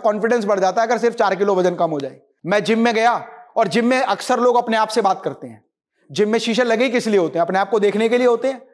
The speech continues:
तो मैं ऐसे अपने पेट को देख रहा था ऐसे करके, और मैं सोच रहा हूँ इतने मोटे पेट के साथ सिक्स पैक एब्स। अब सोच रहा हूँ मन में, तो मैंने बोल ही रहा हूँ अपने आप से, कोई है ही नहीं इधर उधर।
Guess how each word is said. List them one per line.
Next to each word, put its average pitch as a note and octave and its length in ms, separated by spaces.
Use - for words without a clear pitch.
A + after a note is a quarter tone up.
तो G3 80
मैं G#3 160
ऐसे G3+ 120
अपने G3+ 200
पेट F#3+ 220
को G#3+ 120
देख G3+ 160
रहा G3+ 120
था G3 100
ऐसे F#3 180
करके, E3+ 260
और F#3+ 220
मैं A3 80
सोच A3 240
रहा A3+ 80
हूँ D#3+ 360
इतने A3 200
मोटे G#3 240
पेट F#3+ 260
के F3 60
साथ D#3 180
सिक्स A3+ 320
पैक F3+ 360
एब्स। C#3 340
अब F3+ 100
सोच A3 260
रहा B3 100
हूँ C4 80
मन B3 140
में, B3 120
तो B3 100
मैंने B3 140
बोल G#3 260
ही B3+ 60
रहा B3+ 100
हूँ B3+ 120
अपने A#3+ 160
आप A3+ 60
से, C4 120
कोई F#3+ 160
है E3 80
ही F#3+ 100
नहीं A#3 100
इधर B3 100
उधर। A3 520